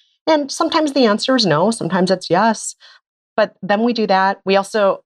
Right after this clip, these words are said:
have kind of a fantasy list of, like, we'll talk about, like, "Oh, someday we're gonna go there, aren't we?" And we'll start planning it out. And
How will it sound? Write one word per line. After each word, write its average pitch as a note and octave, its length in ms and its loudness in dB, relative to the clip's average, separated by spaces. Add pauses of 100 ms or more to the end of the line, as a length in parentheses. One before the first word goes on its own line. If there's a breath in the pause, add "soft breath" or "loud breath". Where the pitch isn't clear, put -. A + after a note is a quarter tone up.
(140)
have F3+ 200 -2
kind F#3 200 -2
of D#3+ 260 -2
a E3 60 -4
fantasy D#3 600 -2
list C#3+ 300 -2
of, E3+ 100 -2
like, D3 180 -4
we'll E3+ 120 0
talk D#3+ 280 -4
about, - 160 -2
like, - 200 -10
"Oh, G3 440 -4 (640)
someday G#3 360 2
we're F#3 100 -4
gonna F#3 220 0
go F3 240 0
there, E3 360 0
aren't E3 220 -2
we?" C#3+ 180 0
And D3 140 0
we'll - 260 0
start - 280 -4
planning D#3+ 340 -2
it D3 100 -2
out. C#3+ 280 0
And D3+ 160 -4